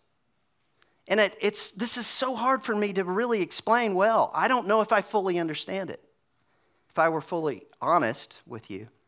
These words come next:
But that position of knowing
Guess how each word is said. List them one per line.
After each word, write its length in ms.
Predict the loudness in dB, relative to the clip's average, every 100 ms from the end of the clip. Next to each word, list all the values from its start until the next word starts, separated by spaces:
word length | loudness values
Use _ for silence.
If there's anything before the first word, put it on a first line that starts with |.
| _ _ _ _ _ _ -2
But 400 | 2 2 -2 -20 _ _ _ _ _ _ _ _ _ _ _ _ _ _ _ _ -4
that 500 | 0 2 0 -4 -12 _ _ _ _ _ _ _ -10
position 720 | -8 -6 -4 -2 -4 -6 -10 _ _ _ _ _ _ _
of 220 | -8 -6
knowing 800 | -4 -2 -2 -2 -4 -6 -8 -14